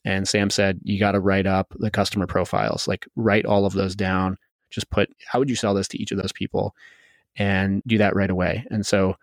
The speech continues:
we had one other meeting that afternoon with another investor, Sal from Trust Ventures.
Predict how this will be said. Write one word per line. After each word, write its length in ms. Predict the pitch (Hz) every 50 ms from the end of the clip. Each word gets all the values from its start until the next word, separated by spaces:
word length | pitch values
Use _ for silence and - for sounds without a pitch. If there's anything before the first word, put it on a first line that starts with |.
| _ -
we 160 | 95 107 101
had 140 | 113 104 98
one 180 | 98 113 117
other 160 | 117 110 110
meeting 480 | 107 104 107 107 110 107 107 107 110 - - _ _ -
that 120 | 101 101
afternoon 480 | 98 98 92 - 104 95 95 98 104 110
with 140 | 104 - -
another 260 | 101 98 95 95 95
investor, 420 | 95 95 98 95 92 - - 98
Sal 440 | 92 - - 95 95 98 104 110 107
from 300 | - - 95 90 92 92
Trust 260 | - - 98 92 -
Ventures. 520 | - 95 95 92 - 101 98 101 98 -